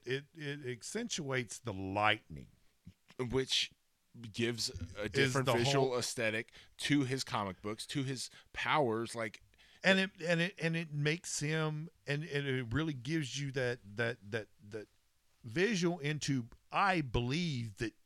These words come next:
Speaker 1: he is moving that fast.
Speaker 2: That, or it's not just speed. It's this, it's the speed force.
Speaker 1: Force.
Speaker 2: He's not
Speaker 1: Yes.
Speaker 2: just fucking fast. Quicksilver's just fast.
Speaker 1: Right.
Speaker 2: Like, this is something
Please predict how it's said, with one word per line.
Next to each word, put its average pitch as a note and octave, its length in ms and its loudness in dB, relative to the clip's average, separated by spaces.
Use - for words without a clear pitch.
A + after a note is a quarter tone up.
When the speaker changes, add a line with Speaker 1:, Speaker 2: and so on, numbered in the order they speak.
Speaker 1:
he D#3+ 280 -6
is A2 160 0
moving A2 440 2
that G#2 260 -2
fast. G2 420 -4
Speaker 2:
That, D#3+ 280 4
or C#3+ 360 2
it's B2 280 -4
not B2+ 300 0
just G#2+ 380 0
speed. F#2+ 460 -4
It's - 300 -6
this, - 400 -4
it's B2+ 260 0
the B2 240 -4
speed D3+ 300 4
force. D3 340 -2
Speaker 1:
Force. F#3+ 460 4
Speaker 2:
He's C3 240 2
not D#3+ 120 8
Speaker 1:
Yes. - 80 4
Speaker 2:
just E3 180 0
fucking - 380 -2
fast. G2 340 -4
Quicksilver's C#3+ 640 -2
just G2+ 360 -2
fast. D2 380 -8
Speaker 1:
Right. E3+ 160 4
Speaker 2:
Like, A2+ 200 -2
this D#3 240 4
is - 100 0
something G#2+ 680 0